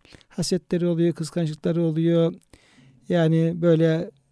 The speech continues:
e, haline razı olmamalar oluyor. Önceki şeyleri deftere karıştırıp karşısına çıkardığı şeyler yine efendim böyle rahatsız olduğu olabiliyor hocam. Yani dünyada her türlü sıkıntı söz konusu olabiliyor. Ama cennette bu sıkıntıların hepsi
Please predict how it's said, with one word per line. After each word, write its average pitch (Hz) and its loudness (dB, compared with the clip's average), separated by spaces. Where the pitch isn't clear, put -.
e, 165 0
haline 175 4
razı 170 4
olmamalar 170 4
oluyor. 165 2
Önceki 185 2
şeyleri 170 -2
deftere 165 -2
karıştırıp 165 -6
karşısına 170 2
çıkardığı 160 -2
şeyler 160 0
yine 165 4
efendim 151 4
böyle 156 6
rahatsız 160 2
olduğu 147 4
olabiliyor 139 4
hocam. 190 -2
Yani 190 0
dünyada 214 4
her 220 6
türlü 180 -2
sıkıntı 185 -2
söz 170 2
konusu 175 0
olabiliyor. 151 2
Ama 185 2
cennette 196 2
bu 202 -4
sıkıntıların 190 0
hepsi 226 0